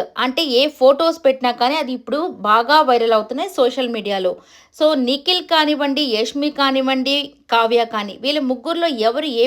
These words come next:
పోస్ట్ పెట్టినా ఇది ఎవరి కోసం పెట్టారు, ఎందుకు పెట్టారు, ఎలా పెట్టారు అనే క్వశ్చన్స్ అయితే అందరి మనసుల్లో ఉంటున్నాయి. ఇది ఎన్ని రోజులు ఇలా కొనసాగుతుందో తెలియదు కానీ, but ఇప్పుడైతే ట్రెండింగ్గా ఉన్న టాపిక్ అయితే వీళ్ళ ముగ్గురనే చెప్పొచ్చు.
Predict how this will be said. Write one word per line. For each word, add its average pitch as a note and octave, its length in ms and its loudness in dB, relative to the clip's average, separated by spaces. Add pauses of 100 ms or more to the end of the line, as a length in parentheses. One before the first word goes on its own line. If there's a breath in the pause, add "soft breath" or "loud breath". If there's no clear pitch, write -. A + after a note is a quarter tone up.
(120)
పోస్ట్ C4+ 280 2
పెట్టినా B3+ 260 -2 (100)
ఇది A3 140 -10 (120)
ఎవరి C4+ 260 -2
కోసం C#4+ 320 0
పెట్టారు, B3+ 360 0 (480 soft breath)
ఎందుకు D#4 360 -2
పెట్టారు, C4+ 380 4 (280)
ఎలా C4 160 6 (120)
పెట్టారు C4+ 440 4 (500 soft breath)
అనే D#4+ 160 -2 (120)
క్వశ్చన్స్ D#4+ 440 0
అయితే B3+ 200 -2 (260)
అందరి C#4 340 0 (100)
మనసుల్లో B3+ 400 0 (120)
ఉంటున్నాయి. A3+ 400 -4 (140)
ఇది C#4+ 120 -4 (140)
ఎన్ని C#4 220 0
రోజులు D#4+ 320 0
ఇలా B3+ 160 2 (100)
కొనసాగుతుందో A#3+ 640 0 (120)
తెలియదు A3 360 -2
కానీ, C#4 200 0 (540 soft breath)
but D4 180 4 (280)
ఇప్పుడైతే F4+ 500 4 (180)
ట్రెండింగ్గా D4 600 2
ఉన్న C4+ 100 -2 (120)
టాపిక్ A3+ 440 0
అయితే A3+ 160 0 (140)
వీళ్ళ A#3+ 160 2 (100)
ముగ్గురనే A3+ 500 -2
చెప్పొచ్చు. A3 440 -2